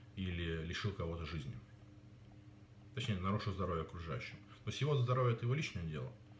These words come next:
а вот то, что он вредит окружающим, это уже дело общественное.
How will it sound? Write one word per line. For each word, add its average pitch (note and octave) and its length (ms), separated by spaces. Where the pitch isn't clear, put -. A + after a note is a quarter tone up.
а F2 100
вот F2 220
то, G2 120
что G2 260
он F2+ 160
вредит F#2+ 280
окружающим, G2 680
это - 160
уже F#2 140
дело E2+ 260
общественное. - 600